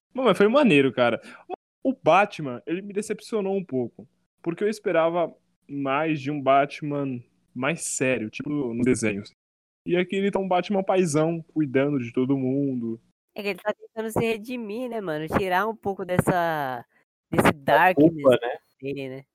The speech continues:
Speaker 1: Sim, sim, mano. Uma coisa que me impressionou muito foi ele ter usado a palavra fé, comparado ao Batman de Batman versus Superman, que era sangue
Speaker 2: Sim.
Speaker 1: no zóio.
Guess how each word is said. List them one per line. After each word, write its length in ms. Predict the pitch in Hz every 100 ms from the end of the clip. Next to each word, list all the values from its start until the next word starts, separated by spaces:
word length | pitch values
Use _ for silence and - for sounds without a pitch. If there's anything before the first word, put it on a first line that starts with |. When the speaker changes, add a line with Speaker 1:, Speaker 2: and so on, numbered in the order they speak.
| _
Speaker 1:
Sim, 240 | 175 190 190
sim, 480 | - 208 254 285 277
mano. 600 | 196 151 135 123 113 117
Uma 160 | 160 175
coisa 220 | 208 202
que 80 | 220
me 100 | 214
impressionou 540 | 208 185 202 196 190 180
muito 420 | 156 196 - 123 _ - _ _ _
foi 140 | 175 175
ele 220 | 170 185
ter 100 | 180
usado 300 | 180 165 165
a 40 | 170
palavra 400 | 165 160 165 180
fé, 500 | - - 135 117 - _ _ _
comparado 560 | - 135 135 127 127 143
ao 100 | 135
Batman 480 | 127 123 - 135
de 80 | 131
Batman 320 | 127 123 -
versus 200 | 123 123
Superman, 460 | - 147 151 131 101 - _
que 80 | -
era 160 | 113 120
sangue 400 | - 123 123 131
Speaker 2:
Sim. 60 |
Speaker 1:
no 100 | 143
zóio. 320 | 131 127 107